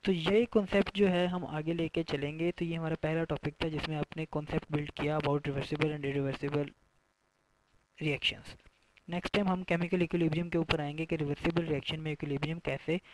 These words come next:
achieve होगा। हमारा जो पूरा chapter है वो mainly जो है इस reversible reactions के ऊपर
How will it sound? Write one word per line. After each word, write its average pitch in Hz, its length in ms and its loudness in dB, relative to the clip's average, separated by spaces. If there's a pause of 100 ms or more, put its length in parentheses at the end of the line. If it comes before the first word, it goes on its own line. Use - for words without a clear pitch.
(320)
achieve 156 380 2
होगा। 156 320 2
हमारा 156 380 0
जो - 100 2
पूरा 180 300 4 (300)
chapter 175 380 2
है 180 140 2
वो 175 120 2
mainly 170 520 -2
जो 180 140 2
है 156 280 0
इस - 220 -6
reversible 165 680 2
reactions 156 540 -2
के 180 180 -2
ऊपर 175 380 2